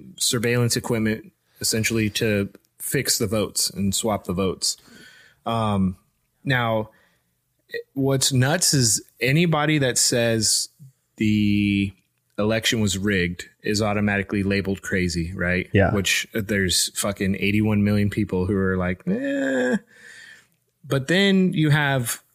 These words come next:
Speaker 1: a thousand, literally thousands of people
Speaker 2: Mm-hmm.
Speaker 1: with written affidavits saying, "This is what happened." Now,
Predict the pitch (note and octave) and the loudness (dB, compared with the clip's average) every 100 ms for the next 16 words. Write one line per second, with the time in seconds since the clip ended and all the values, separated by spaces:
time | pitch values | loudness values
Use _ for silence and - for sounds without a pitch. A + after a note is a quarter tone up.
0 | _ _ _ - - - A#2+ B2+ C#3+ C3 | _ _ _ -10 -8 -2 0 2 2 0
1 | D3+ E3 E3+ D3+ A2+ - B2 B2 C#3 C3 | 0 2 2 2 0 -2 -2 0 2 2
2 | C3 A#2+ A2+ - D3+ E3+ F2+ B1+ - G#2 | 4 2 0 0 0 0 -2 -4 0 2
3 | G#2 A2+ A2 - B2 A#2 A2+ A2+ G2+ B2 | 2 2 -2 -2 -2 0 -2 -2 -2 0
4 | A2+ - A2 G2+ G2+ C#3+ - A2+ A2+ A2+ | 0 0 0 0 0 0 2 0 0 0
5 | G#2 A2 G2 D2+ D2 - - _ _ _ | 0 -2 -2 -6 -8 -14 -20 _ _ _
6 | _ - A2+ A2+ G#2 | _ -4 -2 0 -4